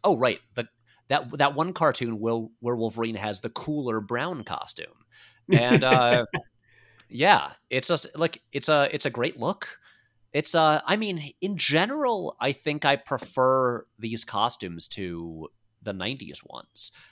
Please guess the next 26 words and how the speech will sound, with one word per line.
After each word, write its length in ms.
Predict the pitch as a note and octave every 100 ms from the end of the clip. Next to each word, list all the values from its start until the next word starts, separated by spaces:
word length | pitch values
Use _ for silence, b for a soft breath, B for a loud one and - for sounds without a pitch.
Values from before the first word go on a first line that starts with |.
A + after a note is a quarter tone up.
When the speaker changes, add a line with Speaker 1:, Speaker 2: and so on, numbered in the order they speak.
| b
Speaker 1:
And, 240 | A2+ A2 A2+
uh, 60 |
no 240 | G2+ G#2+ B2
disrespect 440 | D3+ D#3 C#3+ C3+
Speaker 2:
Yeah. 60 | A#2+
Speaker 1:
to 60 |
Jim 180 | A2+ G2
Lee, 280 | G#2+ F#2+ E2
but, 200 | G2 F#2
like, 220 | F#2+ F#2+
I, 280 | - F#2+ F#2 -
I 80 | G2
prefer 720 | - G#2 - - G2 G#2 G#2+
the 440 | G#2+ G2 G2 F#2 _ b b
classic 380 | - A#2+ A2 B2
Cyclops 640 | - G#2+ G#2+ A2+ A2+ - -
to, 580 | G#2+ F#2 F#2 F2+ F#2 F2
to 100 | G2
him 340 | G#2 G2 F#2+
with, 220 | F#2+ F2+
uh, 20 | F#2 F2+ F2 -
all 180 | G#2 G2+
the 100 | F#2+
Speaker 2:
Totally 40 |
agree. 260 | B2+ B2 -
Speaker 1:
patches. 380 | B2 A#2+ -